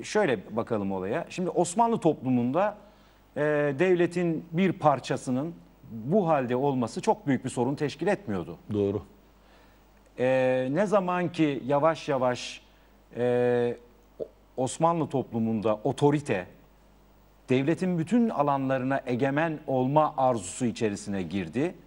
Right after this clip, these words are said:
Speaker 1: Mesela
Speaker 2: Evet.
Speaker 1: Abdülhamit döneminde.
Speaker 2: Evet.
Speaker 1: Orası yavaş yavaş böyle bir sorun olarak görülmeye başlandı.
Speaker 2: Evet.
Speaker 1: Ee, peki tamam, bu s-,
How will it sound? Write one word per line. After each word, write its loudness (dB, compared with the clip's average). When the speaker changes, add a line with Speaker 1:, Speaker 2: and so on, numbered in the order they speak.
Speaker 1:
Mesela -2
Speaker 2:
Evet. 2
Speaker 1:
Abdülhamit -2
döneminde. 0
Speaker 2:
Evet. -2
Speaker 1:
Orası 4
yavaş 2
yavaş 0
böyle 0
bir 0
sorun 2
olarak 2
görülmeye 0
başlandı. -6
Speaker 2:
Evet. -6
Speaker 1:
Ee, 2
peki 0
tamam, 0
bu 4
s-, -10